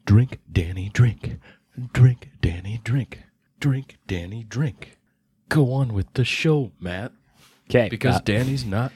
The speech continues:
Speaker 1: drinking.
Speaker 2: we are overjoyed that you all <laughs> decided to join us, even after that whole, uh, long intro shtick there.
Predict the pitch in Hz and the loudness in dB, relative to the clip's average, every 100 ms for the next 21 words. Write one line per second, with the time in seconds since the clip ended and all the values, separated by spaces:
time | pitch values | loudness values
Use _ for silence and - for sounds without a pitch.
0 | _ - 165 151 98 - _ _ _ _ | _ -2 0 0 -2 -8 _ _ _ _
1 | _ _ _ - 123 113 117 127 120 117 | _ _ _ 6 8 8 8 6 8 6
2 | 110 95 95 - 123 123 - - - - | 6 4 0 0 2 2 0 -2 -2 -4
3 | - - - - - 156 - - - - | -12 -8 -4 -4 -4 -10 -14 -16 -14 -16
4 | _ - _ 98 107 113 104 107 101 95 | _ -20 _ -4 2 2 2 2 0 0
5 | 107 101 95 - - - - 104 92 92 | 0 -2 -2 -10 -20 -20 -10 -2 0 0
6 | - 135 123 123 143 131 - 107 98 - | 6 6 8 4 4 2 4 4 4 0
7 | - - 92 - - 113 110 110 98 | -6 -4 -4 -6 -8 -6 4 6 6